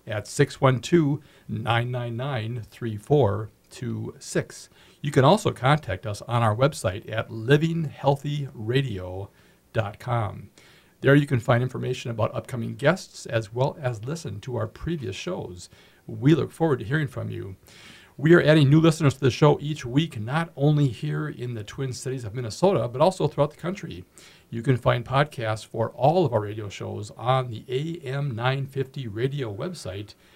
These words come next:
and we can also be found on your favorite streaming services like iTunes, Spotify, SoundCloud, and many other. You can also watch our broadcast live on the radio station's Facebook page at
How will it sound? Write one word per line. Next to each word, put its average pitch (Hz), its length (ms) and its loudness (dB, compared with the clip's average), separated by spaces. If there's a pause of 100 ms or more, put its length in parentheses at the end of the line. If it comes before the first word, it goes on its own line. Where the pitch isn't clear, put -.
(260)
and 135 120 -4
we 131 40 -6
can 135 120 -4
also 160 180 2
be 139 100 0
found 123 380 0
on 117 220 -10
your 113 180 -6
favorite 147 460 -4
streaming 151 340 -6
services 131 640 -2
like 101 240 -8
iTunes, 135 580 -4
Spotify, 117 560 -6
SoundCloud, 113 560 -8
and 101 180 -8
many 131 380 -4
other. 107 400 -10 (800)
You 131 100 -8
can 147 140 6
also 180 200 6
watch 160 320 4
our 147 100 6
broadcast 147 500 4
live 139 340 2
on 123 220 -6
the 117 80 -6
radio 147 340 2
station's 139 580 -6 (140)
Facebook 165 520 -4 (100)
page 98 520 -4
at 110 280 -8